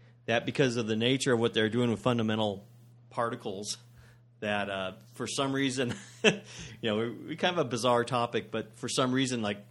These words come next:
fate was conspiring to prevent it from firing up. But, uh,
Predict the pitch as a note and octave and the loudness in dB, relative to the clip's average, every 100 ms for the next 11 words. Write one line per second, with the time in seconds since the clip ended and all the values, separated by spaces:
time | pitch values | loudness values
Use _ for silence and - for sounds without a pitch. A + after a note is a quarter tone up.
0 | - - - C#3 C3+ - C3 A2 - A2 | -20 -12 0 2 2 -4 -6 -6 -4 -4
1 | - A2+ A2 A2 G#2 G#2 G2 F#2+ G#2 G#2+ | 0 2 2 0 -4 -8 -8 -2 -2 -2
2 | - - G#2 A2 G#2+ G2+ G#2 A2 - - | -8 -12 -4 0 2 2 0 0 -2 -12
3 | - - - - - - A#2 A2+ - - | -20 -20 -20 -20 -8 2 2 2 -2 -6
4 | A2+ A2 G#2+ | -2 0 -2